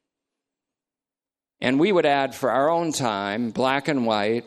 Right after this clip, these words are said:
and red or other artificial distinctions of humanity. I said artificial distinctions of humanity are now eradicated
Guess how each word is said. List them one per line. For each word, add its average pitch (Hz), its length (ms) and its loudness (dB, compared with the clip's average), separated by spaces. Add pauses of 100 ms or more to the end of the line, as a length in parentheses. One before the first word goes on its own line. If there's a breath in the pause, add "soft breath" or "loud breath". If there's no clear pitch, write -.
and 110 260 -4
red 113 360 0
or 104 200 -2
other 117 380 -2
artificial 113 640 0
distinctions 95 880 -4
of 90 140 -8
humanity. 92 600 -4
I 107 180 -4
said 101 420 -4 (500)
artificial 123 1000 -2 (260)
distinctions - 1080 -6 (380)
of 90 140 -6
humanity 92 960 -8 (3250)
are 98 140 -2
now 113 460 -2
eradicated 98 1000 -2